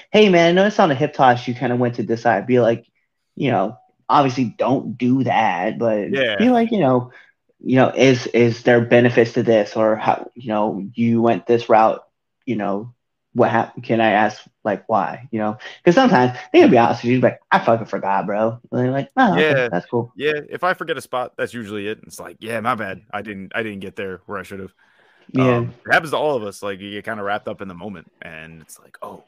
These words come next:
Speaker 2: <laughs> well, <laughs> whoops."
Speaker 1: <clears throat>
Speaker 2: But yeah, no, I've, I've seen a couple of situations where it was like, some, somebody shouldn't have been giving advice at all.
Speaker 1: <laughs>
Speaker 2: <laughs> And I'm,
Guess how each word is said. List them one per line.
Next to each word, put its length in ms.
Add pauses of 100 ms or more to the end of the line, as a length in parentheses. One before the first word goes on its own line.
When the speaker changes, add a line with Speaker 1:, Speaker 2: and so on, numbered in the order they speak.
(140)
Speaker 2:
<laughs> 180
well, 440
<laughs> 180 (220)
whoops." 400
Speaker 1:
<clears throat> 60 (1000)
Speaker 2:
But 100
yeah, 160
no, 100
I've, 200
I've 140
seen 140
a 80
couple 320
of 40
situations 600
where 160
it 80
was 200
like, 440 (340)
some, 420
somebody 460
shouldn't 320
have 80
been 160
giving 260
advice 460 (480)
at 800
all. 480
Speaker 1:
<laughs> 20
Speaker 2:
<laughs> 680
And 160
I'm, 240